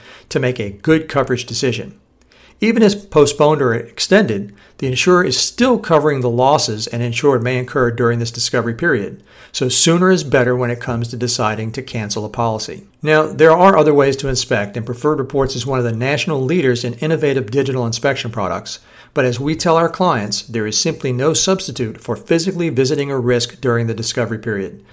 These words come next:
especially when dealing with a new policy or in a new company that has no claims history or payment history to go on. So yes, insurance is considered an essential service, so things like the shelter-in-place restrictions don't really apply. We need to get out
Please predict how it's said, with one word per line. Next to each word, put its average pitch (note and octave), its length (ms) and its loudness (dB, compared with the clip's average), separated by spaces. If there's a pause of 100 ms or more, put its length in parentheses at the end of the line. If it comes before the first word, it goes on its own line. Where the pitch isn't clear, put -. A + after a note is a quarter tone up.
(260)
especially D3 540 2
when B2+ 140 -2
dealing B2+ 220 0
with A2+ 140 -6
a G#2+ 40 -4
new D3+ 140 0
policy C#3+ 600 -2 (380)
or A2+ 160 -2
in A2 80 -6
a G#2+ 60 -10
new D3+ 200 0
company C#3+ 460 -2
that A2+ 220 -4
has G#2 260 -8
no C#3+ 160 0
claims C#3+ 380 -4
history C3 340 -2
or A2 140 -4
payment A#2+ 360 -2
history A2 280 -6
to A2 80 -8
go A2+ 220 -4
on. - 260 -10 (340)
So - 140 0
yes, D3 460 2
insurance F3+ 500 2
is C#3+ 140 0
considered B2+ 600 0
an D#3 120 -4
essential C#3 440 -2
service, A2 600 -2 (300)
so C3 180 -2
things D#3+ 360 0
like C3 200 -2
the A#2 80 -2
shelter-in-place C#3+ 760 0
restrictions B2 560 -4
don't D3+ 180 0
really C3+ 200 0
apply. A#2 500 -4 (560)
We D3+ 140 -2
need D#3 160 0
to F#3+ 60 0
get E3 120 4
out A2+ 340 -4